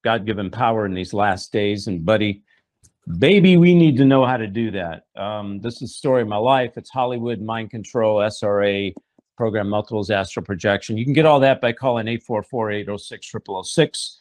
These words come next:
You can text the word chosen to nine one nine, nine one nine nine nine, or you can,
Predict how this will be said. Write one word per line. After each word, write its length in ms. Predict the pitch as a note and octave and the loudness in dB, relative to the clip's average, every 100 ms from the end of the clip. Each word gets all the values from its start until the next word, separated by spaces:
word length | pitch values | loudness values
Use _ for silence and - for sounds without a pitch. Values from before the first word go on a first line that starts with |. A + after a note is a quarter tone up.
| _ _ - | _ _ -8
You 80 | F2 | -2
can 160 | G2 | 0
text 280 | F#2 A2 - | 2 0 2
the 80 | A2+ | 2
word 160 | G2+ | 2
chosen 460 | E2 C3+ B2 G#2 A2+ | 2 4 4 4 2
to 80 | G2 | 2
nine 300 | G#2 G#2+ G2+ | 2 2 2
one 340 | G2+ F#2+ - _ _ _ - | 0 0 -6 _ _ _ -4
nine, 380 | G2 G2+ G2+ - _ | -2 -2 -4 -10 _
nine 380 | - A2 A2 A2+ - | -2 0 2 -2 -4
one 300 | A2 G#2 F#2+ | -4 -2 0
nine 200 | G2+ F#2+ | 0 0
nine 200 | F#2 F2+ | -2 0
nine, 380 | C#3+ C#3+ C3 B2+ _ _ | 2 2 0 -6 _ _
or 180 | - G#2+ | -6 -4
you 240 | F2+ A2 E2+ | -4 -6 -6
can, 380 | A2+ F2+ G2 | -6 -6 -8